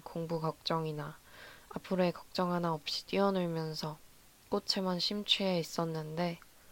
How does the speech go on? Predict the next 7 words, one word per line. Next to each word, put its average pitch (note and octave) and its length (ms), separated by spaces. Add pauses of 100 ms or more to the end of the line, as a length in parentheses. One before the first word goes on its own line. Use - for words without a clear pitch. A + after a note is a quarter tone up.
(320)
그날이 G#3 420
제겐 D#3+ 600
화양연화예요. E3 880 (640)
다시 - 240
돌아갈 F3+ 380
순 F3 220
없지만 E3 640